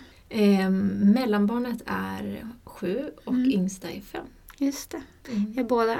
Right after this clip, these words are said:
Speaker 2: eh, sjuåringar.
Speaker 1: Mm.
Speaker 2: Mm. Eh, och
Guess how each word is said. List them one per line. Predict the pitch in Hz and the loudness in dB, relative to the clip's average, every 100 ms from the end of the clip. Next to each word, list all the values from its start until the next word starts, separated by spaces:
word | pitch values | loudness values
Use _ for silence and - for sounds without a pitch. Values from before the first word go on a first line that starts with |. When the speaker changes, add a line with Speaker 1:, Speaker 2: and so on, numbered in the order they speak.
| - | -4
Speaker 2:
eh, | - 240 226 | -4 -2 -2
sjuåringar. | - 262 202 262 233 240 262 - - - | 2 2 2 -4 -4 -4 -6 -8 -20 -18
Speaker 1:
Mm. | 247 262 240 - - | -14 -12 -14 -16 -2
Speaker 2:
Mm. | 208 214 220 247 - - - - - - - | 0 0 -2 -8 -8 -8 -12 -12 -12 -10 2
Eh, | 240 233 226 220 220 214 214 - | 6 8 6 6 6 6 4 4
och | 247 | 0